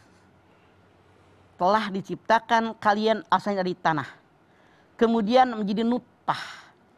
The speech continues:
Kemudian segumpal darah.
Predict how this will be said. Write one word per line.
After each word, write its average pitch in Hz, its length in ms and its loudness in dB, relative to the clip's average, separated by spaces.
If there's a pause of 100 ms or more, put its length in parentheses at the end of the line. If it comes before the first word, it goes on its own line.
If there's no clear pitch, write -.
(640)
Kemudian 254 720 2
segumpal 240 720 2
darah. 175 480 2